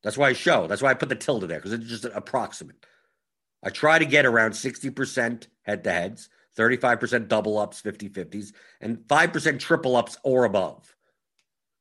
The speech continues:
So if I'm playing, like, today, if I play thirty-eight hundred dollars worth of volume, like, that'll be, like, a hundred and seventy bucks in, like, some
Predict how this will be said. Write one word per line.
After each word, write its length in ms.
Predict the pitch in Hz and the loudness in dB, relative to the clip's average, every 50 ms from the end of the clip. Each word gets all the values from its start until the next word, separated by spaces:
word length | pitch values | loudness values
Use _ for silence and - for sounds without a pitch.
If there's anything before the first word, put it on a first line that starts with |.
| _ _ _ _ _ _ _ _ _ _ _ _ | _ _ _ _ _ _ _ _ _ _ _ _
So 120 | - 101 | -10 -8
if 100 | 95 - | -4 -4
I'm 80 | 123 104 | -4 -2
playing, 320 | - 135 131 123 120 113 - | -2 -2 -2 -2 -2 -6 -6
like, 260 | 123 120 117 110 - | -6 -4 -4 -4 -2
today, 260 | - 135 135 127 113 | 0 2 2 4 2
if 100 | 98 85 | 2 0
I 60 | 101 98 | -4 -6
play 600 | 90 - 110 113 110 107 107 104 104 104 101 101 | -4 -2 -2 0 0 0 -2 -4 -4 -6 -8 -8
thirty-eight 420 | - - 135 127 127 123 123 123 | -4 0 2 2 2 2 0 0
hundred 200 | 120 120 120 113 | -2 -2 -2 0
dollars 280 | 113 113 104 104 101 92 | 0 0 0 0 -2 -4
worth 160 | 98 104 - | -6 -6 -6
of 60 | 90 | -6
volume, 480 | 82 98 98 87 73 - - - - _ _ _ _ _ _ _ _ _ _ _ _ _ _ _ _ _ _ _ _ _ _ _ _ _ _ _ _ _ _ _ _ | -6 -4 -6 -6 -8 -14 -20 -20 -20 _ _ _ _ _ _ _ _ _ _ _ _ _ _ _ _ _ _ _ _ _ _ _ _ _ _ _ _ _ _ _ _
like, 300 | - 87 87 82 82 - _ _ | -8 -8 -8 -8 -8 -14 _ _
that'll 200 | - 104 101 104 | -4 -4 -2 -2
be, 180 | 95 85 104 104 | -2 -4 -4 -2
like, 220 | 98 98 92 90 | -2 -2 -4 -4
a 60 | 95 | -4
hundred 340 | 90 120 123 120 113 127 120 | -2 -2 -2 -2 0 -2 -2
and 100 | 110 110 | -4 -6
seventy 400 | 104 - - 117 110 110 104 104 | -4 0 0 0 0 0 -2 -6
bucks 640 | 95 80 104 92 80 - - - - - - - - | -4 -4 -4 -4 -6 -8 -16 -18 -18 -16 -16 -16 -14
in, 140 | 85 82 80 | -14 -12 -12
like, 340 | 82 80 78 76 - - _ _ _ _ _ _ _ _ _ _ _ _ _ _ _ _ _ _ | -12 -12 -12 -14 -16 -20 _ _ _ _ _ _ _ _ _ _ _ _ _ _ _ _ _ _
some 320 | _ - - 98 92 90 | _ -10 -8 -8 -6 -8